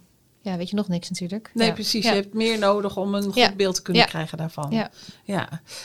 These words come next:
Speaker 2: En, en wat, wat doe jij? Ben je dan zelf ergens in gespecialiseerd? Of hoe werkt dat? Of kan je
Speaker 1: Eh,
Speaker 2: op alle
Speaker 1: nou, op
Speaker 2: vlakken worden ingezet?
Speaker 1: Nou, de pathologen in principe, eh, bij ons, eh, ook al zijn we heel groot, doen we eigenlijk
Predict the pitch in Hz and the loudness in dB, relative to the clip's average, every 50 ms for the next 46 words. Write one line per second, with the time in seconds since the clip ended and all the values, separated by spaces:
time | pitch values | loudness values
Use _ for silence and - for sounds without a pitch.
0 | - - 214 247 254 - - 262 262 233 240 240 269 269 233 220 233 240 262 247 | -8 -2 -2 0 0 2 0 0 0 0 0 2 2 2 2 0 -2 0 0 2
1 | 262 294 285 269 240 233 269 269 254 240 240 240 240 - 285 254 247 240 - 226 | 2 2 4 4 2 2 2 0 0 0 0 0 2 2 2 2 0 0 -2 -2
2 | 233 226 226 220 - 226 220 208 208 - - 208 208 214 - 202 185 185 175 - | -2 -2 0 0 -2 -2 -2 -4 -4 -4 -2 -2 -2 -2 -2 -2 0 2 2 0
3 | 226 254 349 370 - 277 240 - 240 240 262 302 339 - - 330 392 - 294 262 | 0 -2 -4 -4 -4 -4 -4 -4 -4 -2 -2 -2 -2 -2 -2 -2 -2 -2 -4 -4
4 | - - - - 240 240 240 240 233 - 220 - 175 233 254 233 233 220 247 269 | -6 -8 -6 -2 2 2 4 4 4 2 0 0 -2 -2 0 2 4 6 6 6
5 | - - - - 262 294 - 330 294 294 302 285 285 294 302 - - - - 285 | 4 4 2 4 4 4 4 2 0 0 0 0 -2 -4 -6 -6 -4 -4 -4 -4
6 | 392 - - - - - 269 277 277 - 277 285 285 294 330 339 - 254 233 247 | -4 -6 -12 -10 -2 2 2 2 4 4 2 2 4 2 2 2 2 -2 -2 -2
7 | 240 - - 320 320 320 254 226 208 202 196 190 202 - - 294 320 - - - | 0 0 2 2 2 2 4 4 4 4 4 2 2 2 2 2 0 0 0 0
8 | 214 202 196 196 190 185 196 214 - 214 220 233 226 247 240 233 233 226 226 - | 2 2 2 2 2 0 0 -2 -4 -4 -2 0 2 2 4 6 6 4 4 4
9 | - 233 214 220 208 220 214 - - - - | 2 2 2 2 2 0 -2 -2 -2 0 0